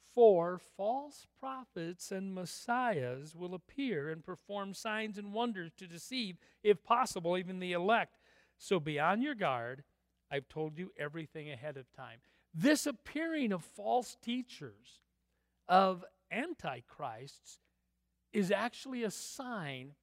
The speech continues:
of his soon return. <clears throat> Look at verse eighteen and nineteen. And John says, "And these antichrists are here now."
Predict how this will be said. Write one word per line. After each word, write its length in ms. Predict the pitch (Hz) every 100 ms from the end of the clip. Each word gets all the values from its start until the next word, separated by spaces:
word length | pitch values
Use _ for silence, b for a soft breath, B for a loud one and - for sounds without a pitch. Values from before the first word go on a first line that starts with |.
| _ _ _ _ _ _ _ _ _ _ _ _ _ _ _
of 140 | 160 127
his 220 | 151 160
soon 380 | - - 185 185
return. 480 | 185 - 226 208 127 _ _ _
<clears throat> 320 | _ _ _
Look 800 | - - _ _ _ _ _ 220
at 80 | 233
verse 220 | 220 214
eighteen 260 | 220 233 214
and 100 | 185
nineteen. 380 | 180 202 139 - _ _ _ _ _ _ _ _ _ -
And 100 | 190
John 320 | 151 196 202 202
says, 600 | - 240 226 160 170 - b b _
"And 280 | 214 254 233
these 300 | 247 247 247 -
antichrists 1080 | 233 311 311 233 214 - 190 160 175 208 - -
are 340 | 160 165 180 - -
here 460 | 226 196 180 185 185 _
now." 600 | 185 190 233 269 160 113